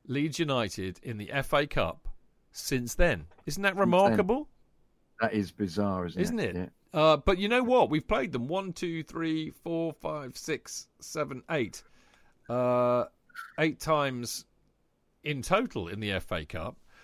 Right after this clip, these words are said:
Speaker 1: We first played them in nineteen thirty-seven,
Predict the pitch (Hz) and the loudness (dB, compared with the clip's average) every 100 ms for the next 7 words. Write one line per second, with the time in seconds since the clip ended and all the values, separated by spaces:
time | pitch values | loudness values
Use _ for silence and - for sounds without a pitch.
0 | - - _ - 127 - 208 - 147 127 | -20 -20 _ -8 -4 2 0 4 2 4
1 | 113 113 127 127 - 127 107 131 117 107 | 2 0 0 -2 -2 -6 0 0 0 -4
2 | - 127 95 147 | 0 0 -2 -12